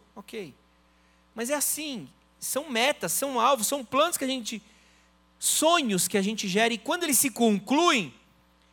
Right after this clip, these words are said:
em alguns momentos não dá um vazio? Chegou.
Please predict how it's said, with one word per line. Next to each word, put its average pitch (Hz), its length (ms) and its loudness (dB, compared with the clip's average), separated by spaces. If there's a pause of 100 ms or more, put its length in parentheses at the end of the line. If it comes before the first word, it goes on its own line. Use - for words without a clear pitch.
(1040)
em 220 120 -2
alguns 240 360 0
momentos 240 500 -4
não 233 200 -8
dá 269 120 -2
um 226 120 -2
vazio? 156 600 -8 (2500)
Chegou. 196 560 -10